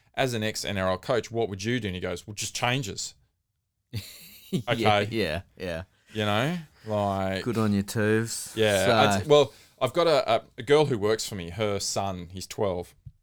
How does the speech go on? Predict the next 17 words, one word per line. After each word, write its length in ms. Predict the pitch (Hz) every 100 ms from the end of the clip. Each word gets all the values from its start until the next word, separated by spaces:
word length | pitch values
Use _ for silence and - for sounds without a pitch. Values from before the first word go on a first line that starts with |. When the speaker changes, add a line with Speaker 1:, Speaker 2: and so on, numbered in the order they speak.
| _ _ _ _ _ -
Speaker 1:
and 140 | 113 110
he's 400 | 131 110 - - _
into 280 | 127 110 104
the 80 | 98
Manly 260 | 101 95
Seagulls. 480 | 98 113 107 101 87
She 140 | -
goes, 100 | 101 110
"Oh, 140 | 135
he 80 | 127
can 160 | 110 110
tell 220 | - 139
you 140 | 123
all 100 | 110
this 140 | 107 -
stuff 500 | - 104 117 - 98
and 140 | 92